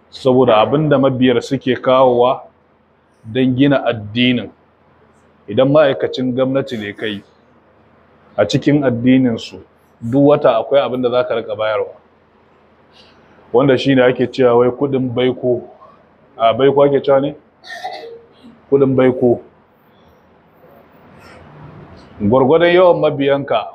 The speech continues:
gwargwadon abin da za ka riƙa samu a cocinka. Shi yasa za ka samu da wahala ka ga pastor wai yana aikin gwamnati.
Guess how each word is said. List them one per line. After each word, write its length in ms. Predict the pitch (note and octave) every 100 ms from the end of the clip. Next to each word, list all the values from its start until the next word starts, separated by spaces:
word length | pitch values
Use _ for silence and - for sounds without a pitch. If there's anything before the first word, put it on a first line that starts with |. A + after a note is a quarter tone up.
| A2+
gwargwadon 560 | B2 B2 C#3+ D3+ D#3 D3
abin 420 | B2+ C3 D3+ D#3
da 140 | C#3
za 140 | C#3+ D3+
ka 120 | C#3+
riƙa 220 | C#3 C3
samu 320 | B2 B2+ B2+ G#2+
a 40 |
cocinka. 520 | G2 A#2 - G2+ - -
Shi 120 | C#3+
yasa 180 | D#3+ C#3
za 120 | D3+
ka 120 | C#3
samu 300 | - C#3 C3+
da 80 | A#2
wahala 360 | A2+ A#2 C#3+ B2+
ka 60 | A2+
ga 120 | A#2
pastor 560 | - C3+ C3 - A2+ G#2 - - - - -
wai 120 | A#2+
yana 160 | C3+ B2
aikin 260 | A#2+ A#2+ A2
gwamnati. 500 | G#2+ G#2+ - -